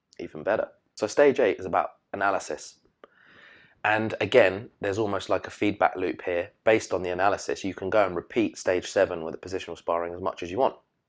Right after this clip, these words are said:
until your success rate goes up. But you have to be honest with the analysis part, which is where the camera can help, feedback from your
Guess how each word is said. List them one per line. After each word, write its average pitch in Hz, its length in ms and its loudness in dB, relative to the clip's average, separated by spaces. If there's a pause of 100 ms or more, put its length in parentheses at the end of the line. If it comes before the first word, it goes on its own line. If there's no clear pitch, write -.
(240)
until 87 460 -4 (280)
your 92 100 -6
success - 400 -4
rate 80 160 -2
goes 85 220 0
up. - 260 0 (1500)
But - 80 -6
you 98 60 4
have 107 120 2
to 98 60 -4
be 104 120 0
honest 95 380 -4
with 90 100 -4
the 90 80 -2
analysis 85 460 -6
part, - 240 -6 (520)
which - 160 -14
is 85 120 -12
where 82 120 4
the 78 80 -6
camera 85 300 -4
can 85 180 -6
help, 87 320 0 (840)
feedback 92 440 2
from 82 160 -2
your 78 120 -2